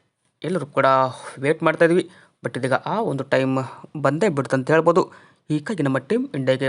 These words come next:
ಮೊದಲ ಟೆಸ್ಟ್‌ಗೆ ಒಂದು ದೊಡ್ಡ ಶಾಕಿಂಗ್ ನ್ಯೂಸ್ ಕಾದಿದೆ. ಅಂದರೆ ಮೂವರು ಸ್ಟಾರ್ ಆಟಗಾರರು ತಂಡದಿಂದ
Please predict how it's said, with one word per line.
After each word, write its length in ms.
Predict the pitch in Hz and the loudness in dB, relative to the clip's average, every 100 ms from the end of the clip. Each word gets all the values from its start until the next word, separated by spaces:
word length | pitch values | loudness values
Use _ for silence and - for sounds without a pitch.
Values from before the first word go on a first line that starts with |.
| 131 | -4
ಮೊದಲ 220 | 143 180 143 | -2 -4 -4
ಟೆಸ್ಟ್‌ಗೆ 380 | 127 - 131 135 131 - _ _ - | -6 -6 -4 -4 -4 -8 _ _ -14
ಒಂದು 100 | 127 147 | -8 -6
ದೊಡ್ಡ 200 | 196 147 - | -2 -2 -2
ಶಾಕಿಂಗ್ 320 | 131 233 190 | -6 -4 -6
ನ್ಯೂಸ್ 180 | 135 127 - | -6 -6 -2
ಕಾದಿದೆ. 280 | 147 160 165 - _ _ | 0 2 0 -2 _ _
ಅಂದರೆ 160 | _ 127 127 | _ -8 -8
ಮೂವರು 380 | 165 220 139 123 | -8 -6 -6 -8
ಸ್ಟಾರ್ 280 | - 147 226 - 131 | -6 -4 -4 -4 -6
ಆಟಗಾರರು 460 | 131 131 135 135 135 131 _ _ _ | -2 0 2 0 -4 -8 _ _ _
ತಂಡದಿಂದ 380 | 190 202 135 127 | -6 -6 -6 2